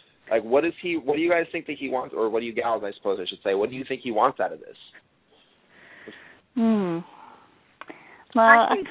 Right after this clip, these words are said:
Speaker 1: Amy,
Speaker 3: he
Speaker 1: what do you think?
Speaker 3: genuinely has changed his mind. I, I was just gonna say,
Speaker 2: Yeah.
Speaker 3: I, I think that after, aside from being fantastic eye candy, 'cause can I just say, Colin O'Donoghue,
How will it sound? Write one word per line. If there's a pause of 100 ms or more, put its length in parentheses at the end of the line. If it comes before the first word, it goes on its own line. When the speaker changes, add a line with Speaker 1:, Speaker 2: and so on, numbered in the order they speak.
Speaker 1:
Amy,
Speaker 3:
he
Speaker 1:
what
do
you
think? (140)
Speaker 3:
genuinely
has (100)
changed
his
mind.
I, (260)
I
was
just
gonna
say,
Speaker 2:
Yeah. (180)
Speaker 3:
I, (160)
I
think
that (500)
after, (380)
aside
from
being
fantastic
eye
candy,
'cause
can
I
just
say, (100)
Colin
O'Donoghue,